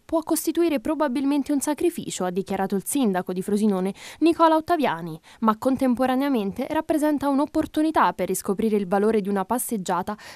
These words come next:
tra le vie e i parchi urbani." Sono stati cinquantacinque i verbali elevati per le violazioni al codice della strada dagli uomini della polizia locale coordinati dal comandante Donato Mauro. Le pattuglie hanno quindi avuto il compito di verificare il rispetto delle ordinanze emanate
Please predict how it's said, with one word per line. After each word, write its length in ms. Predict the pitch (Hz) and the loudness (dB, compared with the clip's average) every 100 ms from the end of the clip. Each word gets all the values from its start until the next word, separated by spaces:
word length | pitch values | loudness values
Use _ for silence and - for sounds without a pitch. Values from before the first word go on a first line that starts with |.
| - | -4
tra 180 | 233 | 0
le 140 | 240 226 | 2 2
vie 260 | 196 208 | 2 0
e 120 | 233 302 | 0 -2
i 80 | |
parchi 320 | 294 302 - 339 | 0 -2 -2 -2
urbani." 600 | 320 226 120 175 156 180 _ _ _ _ - - | 0 -2 -2 -8 -10 -14 _ _ _ _ -20 -12
Sono 240 | - 370 | -2 0
stati 240 | - 330 277 | 0 -2 -2
cinquantacinque 880 | 320 311 320 294 330 247 156 - | -2 0 0 0 -2 -2 -2 -2
i 60 | 185 | -2
verbali 360 | 185 180 185 190 | -2 0 0 2
elevati 520 | 208 214 131 - 185 | 0 0 -2 -6 -6
per 160 | 196 | -4
le 100 | 196 | -2
violazioni 500 | 190 196 202 - 233 | 0 0 -2 -2 0
al 120 | 208 202 | 0 -2
codice 340 | 226 220 226 | -2 -2 -2
della 220 | 226 233 | -2 -2
strada 420 | 233 - 160 147 | -4 -6 -6 -4
dagli 240 | 180 185 196 | -4 -2 0
uomini 380 | 202 233 220 208 | 0 2 2 0
della 220 | 190 190 | 0 -2
polizia 360 | 196 185 - | -2 -4 -2
locale 420 | 220 247 202 170 185 | -2 -2 -4 -4 -4
coordinati 680 | - 220 208 220 226 220 220 | -2 -2 0 0 0 0 -2
dal 160 | 196 | -4
comandante 680 | - 277 247 196 180 190 214 | -4 -2 -2 0 -2 -2 -2
Donato 360 | 196 202 196 254 | 0 0 0 0
Mauro. 520 | 240 151 180 160 160 _ _ - - - | 0 -2 -6 -8 -10 _ _ -20 -20 -6
Le 140 | 254 | -4
pattuglie 520 | 277 269 - 202 196 233 | 0 -2 0 -2 0 0
hanno 240 | 294 311 | 2 0
quindi 240 | 311 320 | 0 0
avuto 320 | 311 311 247 190 | 0 0 -2 -2
il 100 | - | -2
compito 420 | 202 196 220 226 | -2 -2 -2 -2
di 120 | 226 | 0
verificare 560 | 262 277 294 285 294 269 | -2 -2 -2 -2 0 0
il 40 | |
rispetto 460 | 254 247 285 277 277 | -2 -2 -4 -4 -2
delle 240 | 262 262 | 0 0
ordinanze 680 | 269 247 285 139 165 - 185 | 0 0 -2 -2 -4 -6 -4
emanate 600 | 196 196 190 175 196 | -4 -2 -2 -4 -4